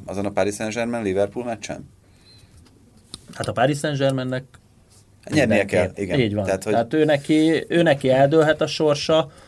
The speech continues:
Speaker 2: a többiek, ö, még ugyanúgy vihetik magukkal azt az érzést, hogy akkor mi lesz az utolsó fordulóban. Ö, Napoli nagy, szerintem hihetetlen váratlanul, ö, került ebbe a hie-, po-, nagyon jó pozícióban.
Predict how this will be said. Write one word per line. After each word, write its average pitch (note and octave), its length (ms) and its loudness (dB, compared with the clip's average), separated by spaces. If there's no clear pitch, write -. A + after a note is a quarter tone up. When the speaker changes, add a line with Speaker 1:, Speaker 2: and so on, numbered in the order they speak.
Speaker 2:
a D3 120 -2
többiek, C#3+ 520 2
ö, C#3 320 4
még C3+ 240 0
ugyanúgy A2+ 380 0
vihetik G#2+ 380 -4
magukkal G#2 460 -6
azt G2+ 220 -8
az G#2 120 -6
érzést, G2+ 460 -8
hogy G#2 140 -6
akkor G#2 260 -8
mi G#2 100 -4
lesz G2+ 200 -6
az G2+ 120 -8
utolsó G#2+ 380 -8
fordulóban. B2 720 -2
Ö, - 200 0
Napoli B2+ 640 0
nagy, D3+ 400 -2
szerintem D3 420 0
hihetetlen G#2+ 880 -4
váratlanul, G2 880 -6
ö, G#2 260 -6
került G2 380 -8
ebbe F#2+ 260 -8
a F#2 180 -6
hie-, G2 280 -8
po-, G2 220 -10
nagyon G2+ 280 -6
jó F#2+ 120 -10
pozícióban. F#2 840 -10